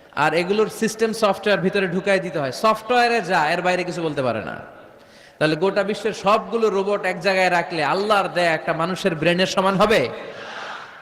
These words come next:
এই পৃথিবীর সবচেয়ে পাওয়ারফুল কম্পিউটারের নাম হচ্ছে দি ক্রে ওয়ান সুপার কম্পিউটার।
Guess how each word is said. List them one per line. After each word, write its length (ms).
এই 100
পৃথিবীর 320
সবচেয়ে 480
পাওয়ারফুল 440
কম্পিউটারের 600
নাম 200
হচ্ছে 380
দি 100
ক্রে 460
ওয়ান 320
সুপার 280
কম্পিউটার। 540